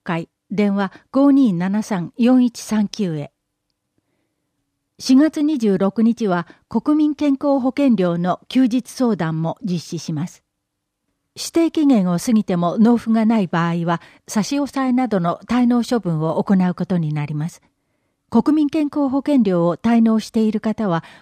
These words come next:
この機会に相談においでください。同時に納付も受け付けます。開設時間、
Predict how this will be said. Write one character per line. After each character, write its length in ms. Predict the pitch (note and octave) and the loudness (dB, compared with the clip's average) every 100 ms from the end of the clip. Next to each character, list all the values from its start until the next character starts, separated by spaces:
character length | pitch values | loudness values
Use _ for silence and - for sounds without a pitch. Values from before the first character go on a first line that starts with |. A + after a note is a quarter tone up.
| _ | _
こ 120 | A#3+ | 2
の 140 | C#4 C#4 | 4 2
機 120 | - | -4
会 240 | D4+ C#4 | -2 0
に 240 | F3+ D#3+ G3 | 0 -4 -2
相 220 | G#3 F#3+ | 2 2
談 160 | F#3+ | 2
に 140 | F#3 F3+ | 0 2
お 120 | F3+ | 0
い 60 | F3+ | 0
で 140 | F3+ | -4
く 100 | - | -4
だ 140 | E3 | -6
さ 140 | - D3 | -4 -6
い。 100 | D3 _ _ _ _ G#3+ | -8 _ _ _ _ -2
同 200 | B3 C4+ | 2 2
時 140 | C#4+ | 2
に 180 | B3+ B3+ | 2 4
納 180 | A3+ B3 | 4 4
付 160 | - A3+ | 2 2
も 180 | A3 | 2
受 240 | - G#3 F#3 | 0 -2 -4
け 60 | |
付 140 | - F3 | -4 -6
け 40 | |
ま 140 | D#3+ E3+ | -4 -6
す。 160 | - _ _ _ _ _ _ _ _ _ | -12 _ _ _ _ _ _ _ _ _
開 200 | C#4 C#4+ | -2 -2
設 260 | C#4 B3 A#3 | -2 -8 -6
時 140 | B3+ | -6
間、 280 | G3 E3+ | -6 -6